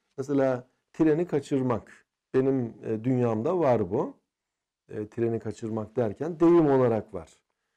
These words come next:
E, işte bir insan trene yetişmeye çalışıyor ama yetişemiyor ve treni kaçırıyor.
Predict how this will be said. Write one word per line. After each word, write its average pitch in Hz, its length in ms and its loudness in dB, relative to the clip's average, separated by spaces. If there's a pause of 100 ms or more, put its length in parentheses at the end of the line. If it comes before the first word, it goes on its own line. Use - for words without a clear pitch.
(400)
E, 110 160 -6
işte 127 260 -4
bir 120 60 -4
insan 117 480 -4 (240)
trene 120 320 -2
yetişmeye 113 560 -2
çalışıyor 104 680 -6 (220)
ama 135 400 -4 (220)
yetişemiyor 123 640 -4
ve 160 120 -6
treni 123 340 -4
kaçırıyor. 120 680 -4